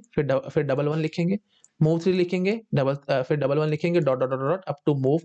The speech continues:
n, जो भी हमारे पास move n होगा, वो लिखेंगे। ठीक है, तो I think समझ में आ रहा होगा, इस तरह से लिखना है। Move वन का मतलब क्या है? Move वन जैसे ये, जैसे सपोज करो delta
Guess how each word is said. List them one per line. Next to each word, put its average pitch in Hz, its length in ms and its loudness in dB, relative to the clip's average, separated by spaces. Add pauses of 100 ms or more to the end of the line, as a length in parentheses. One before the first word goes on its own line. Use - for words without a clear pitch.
(100)
n, 123 180 -8
जो 127 140 2
भी 139 100 2
हमारे 120 300 0
पास 151 200 0
move 123 180 -2
n 131 100 -8
होगा, - 180 -2
वो 123 80 -2
लिखेंगे। - 420 -8 (480)
ठीक 147 140 -2
है, 214 60 -2
तो 151 140 -2
I - 40 0
think 143 160 0
समझ 139 120 0
में 131 100 -2
आ - 20 -2
रहा 123 80 0
होगा, 139 120 2
इस 156 120 -2
तरह 135 100 -4
से 127 100 -4
लिखना 120 240 -2
है। 240 80 -4 (440)
Move 175 240 4 (100)
वन 151 200 0
का 208 140 -2
मतलब 165 360 0
क्या 143 120 0
है? 165 140 0
Move 156 220 2
वन 147 60 -2
जैसे 139 220 -4
ये, 120 120 0 (220)
जैसे 127 240 0
सपोज 131 320 -2
करो 135 160 0
delta 127 380 -2